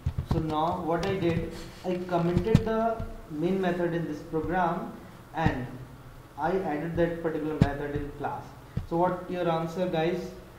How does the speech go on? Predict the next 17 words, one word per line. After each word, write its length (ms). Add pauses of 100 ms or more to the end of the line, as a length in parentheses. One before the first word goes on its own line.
(260)
You 400 (180)
must 240
be 80
thinking 540
it 160
is 160
yes 260
or 120
no. 340 (280)
So 840
let's 220
do 220
one 200
thing, 240 (120)
let's 200
compile 440
it. 200